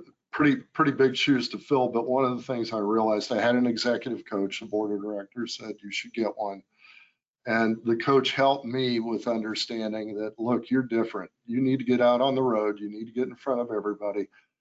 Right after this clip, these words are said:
And they know you, they've known you for years, but they've never known you as C E O. And you need to establish what it is you're looking for. You need to do it quickly. Otherwise, there's gonna be confusion.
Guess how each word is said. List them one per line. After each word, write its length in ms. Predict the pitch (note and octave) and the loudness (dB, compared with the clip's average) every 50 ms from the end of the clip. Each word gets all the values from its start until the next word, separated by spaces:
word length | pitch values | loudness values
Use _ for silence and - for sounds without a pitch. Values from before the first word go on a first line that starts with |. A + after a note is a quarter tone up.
| _ _ _ _ _ _ - | _ _ _ _ _ _ -6
And 220 | A#2 A2+ A2+ A#2 A#2 | -4 -2 0 2 4
they 160 | C3 D3 C#3+ | 4 4 4
know 240 | C#3 C3+ C3 C3+ C3 | 6 6 6 6 6
you, 260 | A#2+ B2 B2+ B2+ A#2+ | 6 4 4 2 2
they've 220 | B2 A2+ A2+ A2+ | 2 2 0 0
known 320 | A#2 A#2+ A#2+ B2 B2 B2 B2 | -2 -2 -2 -2 -2 0 0
you 200 | B2 A#2+ A#2+ - | 0 -2 -2 -2
for 140 | - B2+ | -2 -2
years, 440 | A2+ G#2+ G#2+ A2 A2+ A2 A2 G#2 - - | -2 -2 -2 -4 -4 -4 -4 -6 -8 -10
but 160 | A#2 A2+ - | -12 -10 -8
they've 180 | A2+ A2+ A2 F#2 | -6 -6 -6 -6
never 320 | G#2+ A2+ A2 G#2+ A2+ A2 | -6 -4 -4 -2 -2 -4
known 280 | G#2+ G#2+ G#2+ G#2 G#2 - | -4 -6 -8 -10 -10 -12
you 160 | - - G#2 | -14 -10 -6
as 80 | G#2 - | -4 -2
C 140 | - - G#2+ | -2 -4 -4
E 280 | G2 G2+ G2+ G#2 G2+ | -8 -12 -14 -16 -14
O. 200 | F#2+ F#2+ F#2 F#2 _ _ _ _ _ _ _ _ _ _ - | -14 -14 -14 -16 _ _ _ _ _ _ _ _ _ _ -8
And 280 | A#2 A2+ A2 A2+ - - | -6 -6 -6 -6 -8 -12
you 200 | A#2+ A#2 B2 B2 | -8 -4 -2 0
need 260 | A#2+ B2 A#2+ A#2 A#2+ | 0 0 0 0 -2
to 180 | - - B2 A2 | -2 0 2 2
establish 680 | G#2 - - - A#2+ A#2 A#2 A#2 A#2 A2 G2+ F#2+ - - | 2 2 0 0 2 2 2 2 2 0 0 0 -2 -2
what 220 | A2+ A2+ A2 G#2+ | 0 0 2 2
it 100 | G#2+ G#2 | 2 0
is 220 | G#2+ G#2+ G2+ - - | 0 -2 -2 -2 -4
you're 100 | G#2+ G2 | -2 -2
looking 380 | G2+ G#2 G#2 G2+ - G#2+ G2+ - _ | -2 -2 -2 -2 -6 -10 -16 -14 _
for. 180 | - G2+ G#2 G2 | -6 -4 -4 -4
You 120 | F#2+ G#2 | -4 -8
need 180 | G#2+ G#2 G#2+ G#2 | -10 -10 -8 -8
to 100 | G#2+ G#2+ | -6 -6
do 200 | G2 G#2+ G#2+ G#2 | -4 -2 -2 -2
it 80 | F#2+ - | -2 -2
quickly. 500 | - - G#2 G2 G2 - G#2 G2 F#2+ G2 | -4 -2 -2 -2 -2 -4 -4 -4 -2 -2
Otherwise, 680 | G#2+ G#2 G#2 G#2+ G2+ G2+ G#2+ G#2 G2+ G2+ G2+ - - - | -2 -2 -2 -2 0 0 0 0 0 0 -2 -4 -6 -6
there's 220 | - A2 G#2+ G2+ - | -8 -10 -8 -8 -8
gonna 220 | - C3 A2+ G#2 | -8 -8 -8 -6
be 180 | G2 G#2 G#2 G2+ | -4 -4 -4 -4
confusion. 880 | - - A2 G#2 - - C#3 C3 C3 C3 B2 - C#3 C3 B2 B2 - | -6 -10 -16 -14 -2 2 4 4 4 4 2 2 0 0 0 -2 -6